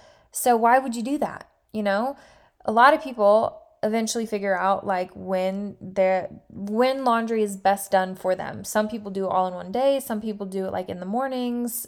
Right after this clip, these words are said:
Um, but the idea is that you figure out, like, what, what your capacity is, I guess, or, like,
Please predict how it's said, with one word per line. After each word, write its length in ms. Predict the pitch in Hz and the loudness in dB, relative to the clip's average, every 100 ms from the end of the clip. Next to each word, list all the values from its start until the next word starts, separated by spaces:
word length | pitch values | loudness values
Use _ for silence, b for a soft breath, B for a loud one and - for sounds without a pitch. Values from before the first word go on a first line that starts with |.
| - | -8
Um, 500 | 202 196 190 190 - | -6 -4 -4 -8 -10
but 120 | - - | -8 -4
the 120 | - | -2
idea 340 | 233 269 285 | -2 2 2
is 140 | 269 226 | 4 4
that 340 | 214 208 208 | 4 4 0
you 80 | 220 | -8
figure 400 | - 294 302 269 | -4 -4 0 0
out, 300 | 214 208 - | 2 0 2
like, 160 | 202 | -2
what, 580 | 190 180 196 208 202 - _ _ _ _ _ _ _ | -2 -4 4 6 6 2 _ _ _ _ _ _ _
what 480 | - 196 220 220 - | -8 -2 2 2 0
your 160 | 214 202 | -4 -4
capacity 760 | 208 - 190 202 - 233 240 | -8 -6 -6 -4 -6 -4 -2
is, 160 | 247 247 | -2 -2
I 80 | 240 | 0
guess, 280 | 240 254 214 | 0 0 0
or, 120 | 202 | 0
like, 240 | 196 190 | 0 -2